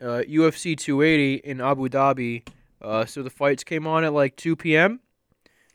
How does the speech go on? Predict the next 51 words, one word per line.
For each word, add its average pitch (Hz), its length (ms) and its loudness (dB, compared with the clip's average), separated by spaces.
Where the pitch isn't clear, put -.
Uh, 127 220 2
I - 100 2
wonder 285 320 6
how, 196 120 6
actually 170 380 2
how 147 140 -2
many 151 160 -2
people 147 520 0
that 135 180 0
just 135 320 -8
don't 160 220 -2
follow 151 280 2
it - 120 -6
too, 143 160 -4
too 156 160 -8
closely, 165 500 -2
just 143 160 -8
kinda 143 180 -6
know 135 160 -4
that 127 100 -4
there's 127 180 -8
a 117 40 -16
fight 123 300 -8
going 139 240 -8
on 139 160 -4
in 135 60 -6
the 139 80 -8
weekend, 139 480 -2
like, 120 160 -6
sat 131 300 0
down 131 300 0
after 127 240 -4
dinner, 131 420 0
six - 300 -12
thirty, 131 240 -4
seven 123 280 -6
o'clock, 135 520 2
turn 147 180 -10
on 131 100 -6
E 139 160 -8
S 135 140 -6
P 139 160 -8
N 123 100 -4
Plus, 139 480 0
looking 143 200 -10
for 147 100 -14
the 123 80 -10
fights, 135 420 -6
and 160 80 -18
they're 156 60 -8
like, 151 160 -6